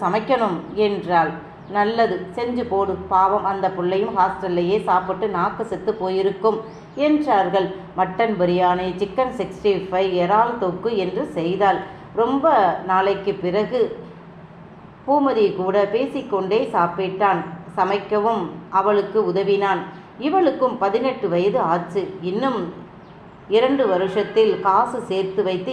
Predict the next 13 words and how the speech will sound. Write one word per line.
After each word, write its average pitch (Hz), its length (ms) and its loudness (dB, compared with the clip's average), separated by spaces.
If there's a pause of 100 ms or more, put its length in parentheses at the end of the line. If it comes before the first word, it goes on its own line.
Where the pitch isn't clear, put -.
இவளுக்கு 185 460 0
நல்ல 226 340 0
மாப்பிள்ளையாக 202 760 2 (100)
பார்த்து 175 300 2 (140)
கல்யாணம் 226 460 2
பண்ணி 190 280 0
வைக்கணும் 202 500 -2
என்று 180 280 -2
நினைத்தான். 185 560 0 (480)
அவளோ 269 300 4 (220)
அவன் 254 220 2 (140)
நினைவு, 202 400 0 (540)
அவன் 226 200 4